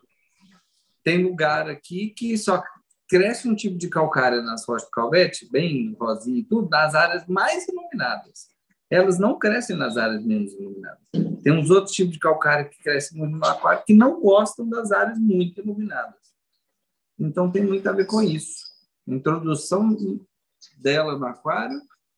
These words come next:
ao longo do tempo. Não, não se,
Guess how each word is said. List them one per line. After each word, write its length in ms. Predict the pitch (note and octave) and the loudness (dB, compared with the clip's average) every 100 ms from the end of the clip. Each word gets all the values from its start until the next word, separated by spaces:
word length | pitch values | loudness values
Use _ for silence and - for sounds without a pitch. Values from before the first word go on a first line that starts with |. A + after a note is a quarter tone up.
| _ _ _ _ _ | _ _ _ _ _
ao 120 | - G3+ | -2 0
longo 220 | F#3+ F3+ | 0 -2
do 140 | F3+ | -4
tempo. 260 | E3 C#3 C#3+ | -2 -4 -4
Não, 280 | D3 F#3 F#3 | -2 -2 2
não 160 | G#3 A3 | 4 4
se, 520 | G#3 - A3+ F#3 B2+ | 4 0 0 0 -4